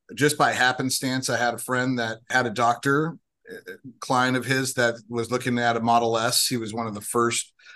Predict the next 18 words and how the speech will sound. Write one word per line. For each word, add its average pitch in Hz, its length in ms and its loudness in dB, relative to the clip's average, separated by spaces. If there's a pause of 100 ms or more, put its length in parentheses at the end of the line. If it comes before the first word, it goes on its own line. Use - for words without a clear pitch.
(200)
first 156 380 2
deliveries 127 560 2
in 123 180 0
Texas 120 540 -2
of 113 80 -6
Model 113 340 -2
S, 113 240 0
and 101 220 -6 (340)
he 117 60 -6
wanted 127 220 4
to 117 80 0
put 131 120 0
it 123 80 0
under 117 160 -4
his 107 120 -10
practice 120 500 0
name 117 300 -2
and 104 200 -8